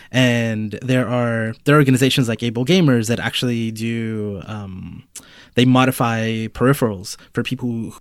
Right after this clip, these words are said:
don't have the, the dexterity or the, or even the limbs, uh, required to play games, uh, traditionally. So I keep thinking of that type of thing. I understand the idea of, like, the artistic vision, right? Like, uh,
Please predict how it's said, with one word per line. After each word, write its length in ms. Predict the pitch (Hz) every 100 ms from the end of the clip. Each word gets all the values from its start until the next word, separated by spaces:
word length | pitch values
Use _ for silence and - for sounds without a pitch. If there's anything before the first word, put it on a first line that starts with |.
| -
don't 180 | 143 135
have 360 | 127 120 117 - - - 113
the, 320 | 120 113 113
the 160 | 113
dexterity 720 | 110 117 - 160 160 151 151
or 100 | 131
the, 240 | 110 104 104
or 100 | 143
even 220 | 143 151 127
the 80 |
limbs, 500 | 113 143 175 127 120
uh, 240 | - 113 107 120 127
required 520 | 127 - 135 131 113
to 80 | 120
play 220 | - 117
games, 500 | 117 107 104 107 - - - -
uh, 100 | 117
traditionally. 600 | - 143 - 104 90 110 _ - -
So 120 | - 151
I 60 |
keep 180 | - 185
thinking 380 | 202 175 147 135
of 120 | 120
that 120 | 120
type 160 | - 113
of 80 | -
thing. 300 | 160 117 - _ _ _ -
I 160 | 156
understand 600 | 175 180 143 - 151 156
the 100 | 135
idea 320 | 123 117 127 107
of, 300 | 123 117 113
like, 160 | 107
the 100 | 120
artistic 540 | 101 - 156 - 113 -
vision, 480 | 127 143 220 247 - _
right? 240 | 107 170 180 - - 113
Like, 260 | 120 -
uh, 280 | 123 110